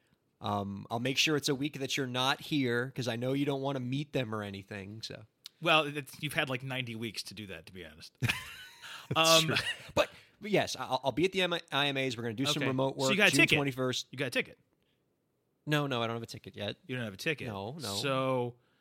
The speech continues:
Speaker 2: so when you say you're gonna be at the I M As, are you, are you just saying you're gonna be in New York City at the time?
Speaker 1: I'm gonna be eating at the Sbarro next door, yeah.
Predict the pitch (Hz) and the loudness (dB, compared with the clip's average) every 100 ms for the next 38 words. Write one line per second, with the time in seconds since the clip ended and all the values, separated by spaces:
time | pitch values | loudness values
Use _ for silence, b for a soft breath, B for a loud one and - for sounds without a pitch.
0 | _ - 202 254 277 269 220 196 170 175 | _ -4 0 2 2 4 4 2 0 0
1 | 170 170 113 - - - _ _ _ _ | 4 6 6 2 -4 -6 _ _ _ _
2 | _ _ _ 123 135 139 143 135 143 143 | _ _ _ -8 -2 0 0 -2 0 0
3 | 131 139 151 156 156 160 165 147 170 - | 0 -2 -4 -4 0 0 0 0 0 2
4 | 165 156 143 143 147 147 135 147 139 120 | 0 0 -2 -4 -2 -2 -2 -2 -2 0
5 | - 196 247 220 175 190 208 226 240 _ | 0 2 0 -4 -4 0 2 0 -6 _
6 | 143 160 151 160 160 147 - - - 117 | 0 2 4 4 2 0 -2 -4 0 2
7 | 113 107 101 101 - 98 98 101 | 2 0 -2 -6 -8 -8 -10 -12